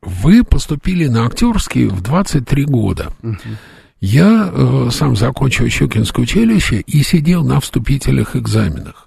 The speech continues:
Speaker 1: И довольно распространенное мнение, что в двадцать три года парень, приходящий поступать, уже, в общем, э, старый пень.
Speaker 2: А, я не соглашусь с тем, ш-,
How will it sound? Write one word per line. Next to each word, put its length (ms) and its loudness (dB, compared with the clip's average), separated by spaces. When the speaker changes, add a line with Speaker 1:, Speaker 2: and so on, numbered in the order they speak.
Speaker 1:
И 320 6
довольно 560 2
распространенное 1040 0
мнение, 440 2
что 220 -2
в 80 -2
двадцать 540 0
три 160 0
года 500 0
парень, 500 -2
приходящий 720 -2
поступать, 840 -2
уже, 240 4
в 100 0
общем, 640 -2
э, 440 2
старый 340 0
пень. 260 -8
Speaker 2:
А, 800 2
я 580 -2
не 120 4
соглашусь 580 0
с 120 -20
тем, 300 0
ш-, 120 -10